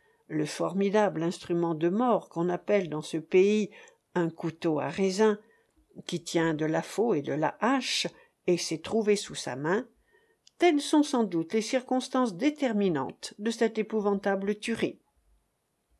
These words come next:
Le crime accompli par le jeune Redureau est un des plus effroyables qui se puisse imaginer. Le trente septembre mille neuf cent treize,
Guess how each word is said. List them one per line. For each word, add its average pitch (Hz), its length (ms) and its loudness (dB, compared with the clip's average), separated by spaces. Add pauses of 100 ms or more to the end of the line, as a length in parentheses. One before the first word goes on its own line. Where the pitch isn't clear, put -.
Le 170 160 -2
crime 254 440 2
accompli 175 500 -4
par 156 200 -4
le 160 120 -4
jeune 185 340 0
Redureau 208 640 0 (400)
est 254 200 0
un 285 120 6
des 240 140 0
plus 240 320 -4
effroyables 156 720 -2
qui 190 120 -10
se 180 160 -4
puisse 180 360 -6
imaginer. 170 680 -4 (720)
Le 170 140 -2
trente 202 260 2
septembre 214 640 2
mille 170 160 0
neuf 170 140 -4
cent 147 200 -6
treize, 214 560 0